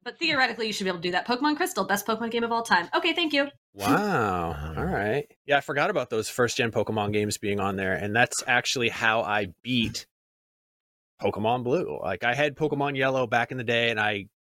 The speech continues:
Speaker 2: did the thing where I, like, saved when I only had, you know, all my,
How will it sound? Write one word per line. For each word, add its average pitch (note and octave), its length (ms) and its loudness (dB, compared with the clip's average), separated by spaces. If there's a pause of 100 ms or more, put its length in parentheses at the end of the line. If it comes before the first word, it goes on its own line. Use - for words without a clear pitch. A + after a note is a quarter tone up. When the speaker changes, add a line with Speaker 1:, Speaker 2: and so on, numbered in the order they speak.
(440)
Speaker 2:
did C3+ 160 4
the B2 80 -4
thing B2 240 0
where B2 120 2
I, A2+ 100 4
like, G#2+ 200 -2
saved A2 500 2
when G#2+ 140 0
I G#2 120 4
only G#2 160 0
had, G2 220 0 (140)
you A2 100 -8
know, F2+ 180 -6
all G#2+ 160 4
my, G#2 180 2